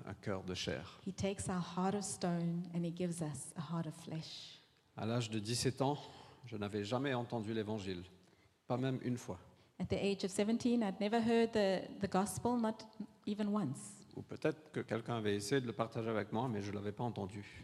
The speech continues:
Speaker 2: But maybe somebody tried to share it with me, but I, I never heard.
Speaker 1: J'ai grandi dans une famille catholique, j'ai fait le catéchisme, confirmation, tout.
Speaker 2: I grew up in a, a Catholic family, I did catechism and all of that.
Speaker 1: Mais mes oreilles étaient bouchées, mes yeux étaient fermés.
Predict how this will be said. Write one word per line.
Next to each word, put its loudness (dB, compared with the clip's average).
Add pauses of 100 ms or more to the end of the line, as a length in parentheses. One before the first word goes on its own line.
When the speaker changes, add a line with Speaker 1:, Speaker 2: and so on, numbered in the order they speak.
(380)
Speaker 2:
But -6
maybe 0
somebody 2
tried 0
to -4
share 2
it 0
with -2
me, 0
but 2
I, -2
I 2
never 0 (160)
heard. -2
Speaker 1:
J'ai -4
grandi 0
dans 2
une -2
famille -2
catholique, 0
j'ai -4
fait -2
le -2
catéchisme, 0
confirmation, -2 (180)
tout. 2 (280)
Speaker 2:
I 0
grew 2
up 2
in 4
a, 4 (400)
a 0
Catholic 0
family, 2
I 4
did -2
catechism -2
and 0
all 0
of -2
that. 0 (340)
Speaker 1:
Mais -2
mes 0
oreilles 6
étaient 2
bouchées, 2
mes 2
yeux 0
étaient -2
fermés. -4